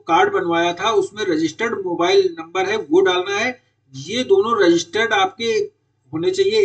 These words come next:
एक दूसरे में match होने चाहिए, यानी कि वो attach होने चाहिए। इसके बाद get ओटीपी पे click करेंगे। जैसे ही get ओटीपी पे click करेंगे आपके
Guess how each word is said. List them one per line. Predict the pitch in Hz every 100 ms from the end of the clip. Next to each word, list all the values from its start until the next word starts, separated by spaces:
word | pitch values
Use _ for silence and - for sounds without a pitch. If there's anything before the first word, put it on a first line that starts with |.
| 381
एक | 381
दूसरे | 359 330 392 403 392 339
में | 359 262 - _ 277
match | 302 190 -
होने | 139 147
चाहिए, | 147 135 139
यानी | 165 180
कि | 196 247 247 _ _ -
वो | 311
attach | 165 170 196 -
होने | 139 135
चाहिए। | 131 123 107 - _ 185
इसके | 185 226
बाद | 226 185 151
get | 226 -
ओटीपी | 202 - - 180 359 381 403 403
पे | 415
click | 415 403 403
करेंगे। | 392 403 415
जैसे | 403 359 359
ही | 415
get | 403 403
ओटीपी | 381 359 370 392 392
पे | 392 381
click | 330 -
करेंगे | 240 175 190
आपके | 175